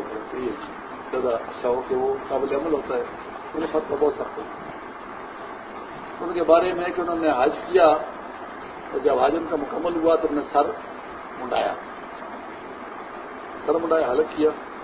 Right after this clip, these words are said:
حلق کرنے کے بعد اپنی داڑھی مبارک سے مٹھی ہوئی پکڑی اور جو، جو آگے سے بڑھ رہی تھی تو حجام سے کہا کہ آگے، آگے، اگلے حصے کو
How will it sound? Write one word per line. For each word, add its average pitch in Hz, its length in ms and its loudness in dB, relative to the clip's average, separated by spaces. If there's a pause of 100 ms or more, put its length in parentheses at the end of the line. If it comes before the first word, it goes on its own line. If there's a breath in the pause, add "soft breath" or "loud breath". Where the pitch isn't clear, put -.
(420)
حلق 170 180 4
کرنے 165 220 2
کے 147 120 2
بعد 156 220 8
اپنی 151 180 0
داڑھی 160 240 6
مبارک 143 380 2 (100)
سے 135 100 -4
مٹھی 131 180 -4
ہوئی 147 160 2
پکڑی 160 300 0 (1000)
اور 131 160 4
جو، 139 180 6
جو 151 60 2 (100)
آگے 156 280 6
سے 143 120 -2
بڑھ 175 140 6
رہی 151 200 8
تھی 151 220 -2
تو 139 100 4
حجام 120 360 2
سے 143 140 -2
کہا 135 220 4
کہ - 160 -6
آگے، 139 240 -2
آگے، 131 260 0
اگلے 131 240 -2
حصے 131 520 -6
کو 135 60 -4